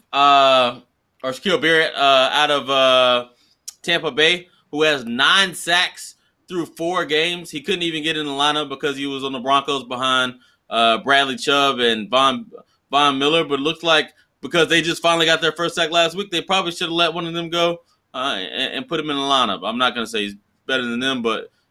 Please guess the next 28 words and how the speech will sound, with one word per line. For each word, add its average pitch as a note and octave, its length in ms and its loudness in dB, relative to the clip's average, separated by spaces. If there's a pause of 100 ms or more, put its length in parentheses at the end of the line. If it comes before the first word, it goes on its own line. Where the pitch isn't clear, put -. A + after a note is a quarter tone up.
he's B2 140 -8
been B2+ 200 0
on B2 140 -2
a G#2+ 40 -6
tear C3 220 0
so B2+ 200 -4
far, B2+ 420 -2 (340)
uh, A2+ 280 2
this B2+ 240 -6
season. D3+ 480 -4 (380)
As - 100 -16
far C#4+ 220 4
as - 140 -2
shock - 340 2
teams, A#3 600 0 (760)
I C#3 60 -8
mean, D#3+ 120 -4
you D#3 120 0
have F#3 180 4
to E3+ 60 -14
go D3+ 100 0
with B2 120 -4
the A2 60 -8
forty-niners, A#2+ 520 -4
right? G#2 180 -4
They're G#2 100 -16
still B2 220 -6
undefeated. A#2+ 500 -6